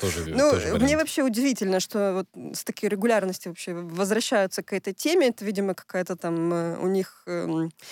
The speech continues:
Speaker 2: какая-то фишка с этой водой. Они думают, что это,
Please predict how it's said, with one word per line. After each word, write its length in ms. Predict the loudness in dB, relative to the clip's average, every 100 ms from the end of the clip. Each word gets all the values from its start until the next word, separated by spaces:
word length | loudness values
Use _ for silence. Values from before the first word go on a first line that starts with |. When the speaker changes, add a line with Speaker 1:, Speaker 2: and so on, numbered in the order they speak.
| -20 -12
Speaker 2:
какая-то 380 | -4 0 0 -2
фишка 360 | -6 -4 -2
с 80 | -2
этой 200 | -2 -2
водой. 280 | 0 2 2
Они 220 | 2 -2
думают, 300 | -2 0 0
что 200 | -2 -2
это, 280 | -2 0 -2